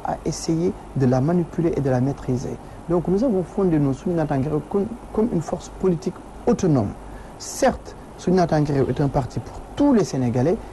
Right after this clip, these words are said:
mais qui a été fondé par des émigrés, par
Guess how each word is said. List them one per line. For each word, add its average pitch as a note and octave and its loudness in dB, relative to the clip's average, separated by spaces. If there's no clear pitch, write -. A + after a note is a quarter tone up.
mais D3+ 4
qui - -2
a C#4 6
été A3+ 0
fondé C4+ 2
par B3+ 4
des D#3 4
émigrés, C#3 2
par F3+ 2